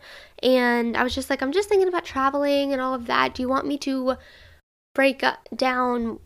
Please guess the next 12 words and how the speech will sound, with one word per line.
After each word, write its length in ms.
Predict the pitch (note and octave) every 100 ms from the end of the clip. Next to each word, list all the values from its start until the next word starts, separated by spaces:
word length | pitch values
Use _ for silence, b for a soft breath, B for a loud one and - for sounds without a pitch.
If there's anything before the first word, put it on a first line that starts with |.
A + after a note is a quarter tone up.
| -
my 280 | A#3 B3
plans 680 | A#3+ B3 A#3+ A3+ A3+ A3+ A3
and 220 | - A#3
my 540 | A3+ A3 A3 G#3+ G#3+ - G#3
goals 640 | A#3+ A3 A3 A#3 A#3 - - -
for 540 | B3 A#3+ A3+ A3 G#3+
twenty 220 | - A#3+ A3+
twenty-three 420 | A3 G3+ A#3 G#3+
as 140 | G#3
far 140 | G3+ G3+
as 100 | -
travel?" 400 | F4+ F4+ -